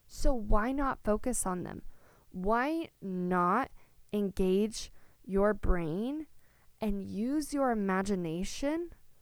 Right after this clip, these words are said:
to imagine a life for yourself that's gonna be amazing and beautiful and wonderful. Instead of wasting so much of your brain energy being consumed in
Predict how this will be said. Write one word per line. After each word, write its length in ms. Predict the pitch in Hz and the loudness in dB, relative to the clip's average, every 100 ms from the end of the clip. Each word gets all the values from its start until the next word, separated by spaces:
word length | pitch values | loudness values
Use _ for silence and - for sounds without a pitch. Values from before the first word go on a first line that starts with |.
| _ _ _ - - | _ _ _ -20 12
to 220 | - 240 | 12 12
imagine 760 | 226 220 220 208 240 254 320 311 | 12 4 2 2 2 2 0 0
a 60 | 226 | -4
life 760 | 190 180 175 220 285 311 - - - - - | -2 0 0 0 0 -2 -4 -8 -10 -18 -14
for 100 | - | -4
yourself 520 | 208 202 - 190 185 - | -2 -2 -2 -4 -4 -4
that's 240 | 190 - | -8 -6
gonna 200 | 180 180 | -6 -6
be 200 | 190 170 | -6 -8
amazing 840 | - 185 180 180 180 175 - - - | -8 -6 -4 -2 0 0 -2 -6 -10
and 180 | - 180 | -14 -10
beautiful 680 | 180 185 202 196 180 - - - - - - | -6 0 2 4 2 -4 -8 -12 -20 -12 -4
and 340 | 196 175 175 | -2 0 2
wonderful. 840 | 185 202 196 180 - - - - - - - - - - - - | 4 6 4 2 0 -4 -6 -10 -18 -20 -20 -20 -20 -20 -20 -14
Instead 520 | 226 208 - - 262 330 | -10 -8 0 4 6 6
of 240 | 330 226 | 8 12
wasting 540 | 202 214 - 262 254 | 12 12 6 2 -2
so 600 | 247 - - - 285 302 | -8 -10 -6 -2 2 2
much 440 | 294 220 220 247 233 | 0 0 -2 -2 -4
of 120 | 214 | -2
your 120 | 208 | -2
brain 340 | 196 175 190 220 | -2 -4 -4 -6
energy 460 | 240 247 233 285 277 - - - | -8 -8 -6 -6 -8 -14 -16 -10
being 220 | 247 233 | -8 4
consumed 1120 | 220 214 196 - - - 220 233 269 262 226 | 6 6 0 -8 -14 -4 0 2 2 -2 -6
in 320 | - 202 | -6 -8